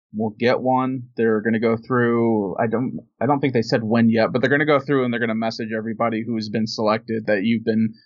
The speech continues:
put into this queue, and then later on they'll come back to you once you're up for it. So, just something to keep an eye out if you are interested in getting a new Series X or S console, which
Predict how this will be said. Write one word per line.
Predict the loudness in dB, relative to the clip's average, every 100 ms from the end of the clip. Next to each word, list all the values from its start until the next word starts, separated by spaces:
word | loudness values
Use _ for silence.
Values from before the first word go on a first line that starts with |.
| _ -2
put | 0 2
into | 0 -2 -4
this | -6
queue, | -8 -4 0 2
and | 2
then | 0 0 0 -4 -20 _ _ -2
later | 2 4 4
on | 4 2
they'll | 0
come | -2 -2
back | 0 -2
to | -4 -6
you | -4
once | -4 -4 -4
you're | 0 0
up | -2 0
for | 2 2
it. | 0 -2
So, | 0 2 2 0 _ -20 -20 -20 _ _ _ _ _ _ -4
just | 0
something | 0 0
to | -2
keep | -2 -2
an | 2
eye | 4 6
out | 4 2
if |
you | 0 2
are | 2 2
interested | -2 -6 -4
in | -2
getting | -2 -2 0
a | 0 0 -4 -10 -20 -20 _ _
new | -2 2 2 2
Series | 0 0 2 2 2
X | 0 -2 -6 -2
or | 0 2
S | 0 -2 -2
console, | 0 0 -2 -4 -2
which | -4